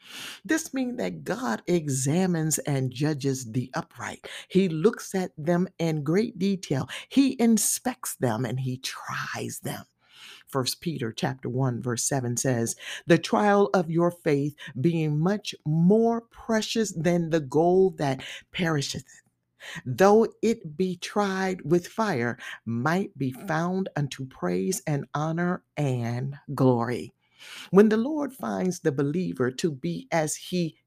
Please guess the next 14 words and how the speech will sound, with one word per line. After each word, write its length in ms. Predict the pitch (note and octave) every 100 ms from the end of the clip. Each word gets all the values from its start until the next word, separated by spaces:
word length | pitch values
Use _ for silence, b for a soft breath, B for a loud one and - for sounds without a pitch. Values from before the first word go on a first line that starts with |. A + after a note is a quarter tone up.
| -
claimed 600 | - F#3+ G#3 D#3 A#2+ - - _ _ _
to 140 | - B2+
be, 260 | A2+ - _ _ _ B B B B
his 240 | C#3+ C3
divine 580 | C3 G#2 B2 E3 F#3+ F#3+
approval 720 | F#3+ - A2+ F#2+ G#2+ G2+ - -
rests 760 | A2 A#2+ A2 A2+ - - - - _ _ _
on 260 | - D3 A2+
him, 240 | - A2 - _ -
on 240 | D#3 B2
them. 360 | G#2+ G#2 - C3 _ _ _ _ _ _ _ _ - B B
Verse 260 | B2 D#3+ D#3
five 300 | F3 E3 E3
says, 320 | - D3+ C#3+